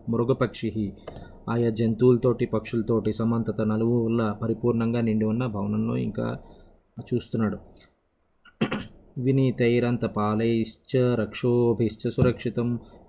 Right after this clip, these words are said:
ముఖ్యాభిశ్చ వరస్త్రీభిః పరిపూర్ణం సమంతతః.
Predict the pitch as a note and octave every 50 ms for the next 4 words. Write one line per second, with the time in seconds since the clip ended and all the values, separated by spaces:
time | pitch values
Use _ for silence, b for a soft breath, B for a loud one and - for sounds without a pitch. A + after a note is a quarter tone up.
0 | - C3 A#2+ A#2+ - - B2+ B2 A#2 A#2 A2+ G#2+ A#2+ A#2+ - - C#3 B2 A2 A2
1 | G#2+ G#2+ G#2+ - - - A#2+ A#2 A#2 A2 A2 A#2+ A#2+ B2 A#2+ - G#2+ G#2 G#2+ G#2+
2 | G#2+ A#2 A#2 A#2 A2 G#2+ G#2+ G#2+ A2+ A2 - A#2+ A#2+ B2 B2 B2+ B2 - A#2+ -
3 | A#2+ A2+ G#2+ A#2 A#2 A#2+ A#2 A#2+ A#2